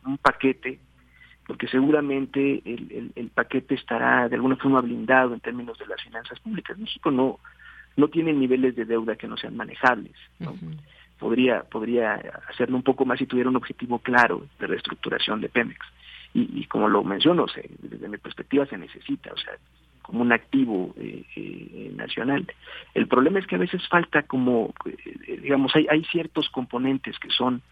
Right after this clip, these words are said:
Speaker 1: eh, com-, complejos de mover, por, por ejemplo, la cantidad de trabajadores que tiene Pemex. O sea, de verdad, después de tanta de-, desestructuración que ha tenido, la forma en la que,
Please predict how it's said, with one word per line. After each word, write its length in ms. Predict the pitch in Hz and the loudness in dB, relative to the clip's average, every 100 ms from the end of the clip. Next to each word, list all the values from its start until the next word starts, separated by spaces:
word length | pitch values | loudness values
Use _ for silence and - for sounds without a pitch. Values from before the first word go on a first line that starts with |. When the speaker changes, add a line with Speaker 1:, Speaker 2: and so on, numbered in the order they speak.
| _ _ _ - | _ _ _ -6
Speaker 1:
eh, 160 | - | -6
com-, 200 | - 226 | -2 -4
complejos 680 | - - 233 269 147 - 110 | -2 -2 2 4 4 0 -6
de 80 | 113 | -10
mover, 320 | 110 117 113 | -8 -8 -8
por, 160 | 107 - | -10 -10
por 180 | 107 | -12
ejemplo, 440 | 98 131 131 131 - | -8 -4 2 2 2
la 160 | 131 113 | -4 -2
cantidad 500 | - 117 - 127 135 | 0 -2 -2 0 2
de 80 | 143 | 2
trabajadores 760 | - 110 98 113 120 127 110 | 0 -2 -2 -2 0 0 0
que 100 | - | -10
tiene 240 | - 113 - | -16 -16 -8
Pemex. 260 | 117 113 - - | -8 -8 -8 -6
O 20 | |
sea, 120 | - 113 - - | -4 -6 -8 -6
de 80 | 120 | -2
verdad, 320 | 113 131 135 - - - - - - | 4 4 2 -8 -20 -20 -20 -18 -6
después 280 | 120 147 147 | 0 2 4
de 120 | 156 | 2
tanta 400 | - 143 151 143 | 0 0 2 2
de-, 140 | 113 | 0
desestructuración 1040 | - - - - - - 113 117 - 139 139 | -6 -14 -14 -14 -14 -12 -10 -8 -2 -2 2
que 100 | 143 | 0
ha 40 | |
tenido, 640 | - 131 135 131 123 120 - - - _ | 0 2 4 4 2 0 -4 -20 -20 _
la 120 | - | -8
forma 340 | - 143 151 139 | 2 4 4 2
en 60 | 123 | -2
la 80 | |
que, 180 | - - | -6 -12